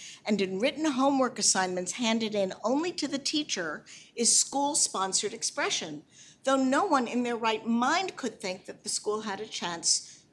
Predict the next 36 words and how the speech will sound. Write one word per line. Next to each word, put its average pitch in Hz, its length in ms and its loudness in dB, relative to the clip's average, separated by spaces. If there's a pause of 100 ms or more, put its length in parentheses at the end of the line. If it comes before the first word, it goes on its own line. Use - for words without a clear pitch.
to 196 320 2 (720)
understand 214 680 4
it 196 380 0
and 196 120 2
approve 277 460 2
it - 220 -6 (300)
before 190 380 0
the 208 120 -4
student 185 420 -2
submitted 320 480 0
it 151 160 -8
or 175 380 -6
uttered 320 260 2
it. 123 160 -8 (760)
This - 180 4
approach 196 480 -2
severely 285 580 0
limits 196 420 0
the 214 100 -4
range 214 320 0
of 220 180 -6 (160)
viewpoints 185 640 0
in 208 140 -4
our 226 140 0
classrooms, 202 760 -4 (400)
especially 294 540 2
since 214 320 0
teachers 196 560 -2
in 185 140 -4
many 190 260 0
jurisdictions 180 800 -4
are 185 140 -2
not 185 280 2
allowed 214 460 2
to 196 80 -6
disagree 208 840 0